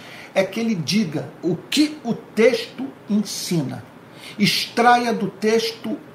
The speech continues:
a doutrina e, no poder do Espírito Santo, aplique a doutrina na vida das pessoas, ajudando-as, portanto, a saber quais são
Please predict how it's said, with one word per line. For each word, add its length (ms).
a 100
doutrina 640
e, 100
no 180
poder 680
do 140
Espírito 520
Santo, 580
aplique 880
a 100
doutrina 760
na 180
vida 280
das 180
pessoas, 560
ajudando-as, 580
portanto, 480
a 40
saber 460
quais 360
são 440